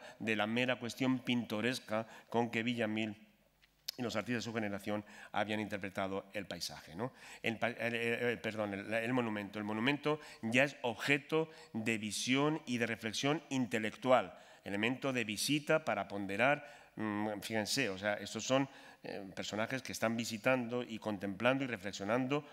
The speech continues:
sobre el Alcázar. Ya no hay esa cosa de jugosidad pintoresca, de costumbrismo exacerbado, ¿no?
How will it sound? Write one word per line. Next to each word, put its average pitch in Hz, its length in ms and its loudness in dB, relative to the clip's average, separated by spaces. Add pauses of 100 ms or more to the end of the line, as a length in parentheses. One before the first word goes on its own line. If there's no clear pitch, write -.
(120)
sobre 107 220 -2
el 101 60 0
Alcázar. 98 500 -2
Ya 117 180 4
no 123 140 2
hay 123 100 2
esa 120 240 -4
cosa 123 360 0 (280)
de 113 100 0
jugosidad 110 520 0
pintoresca, 113 580 -2
de 110 140 -4
costumbrismo 110 760 -2 (320)
exacerbado, 110 720 0
¿no? 120 160 -8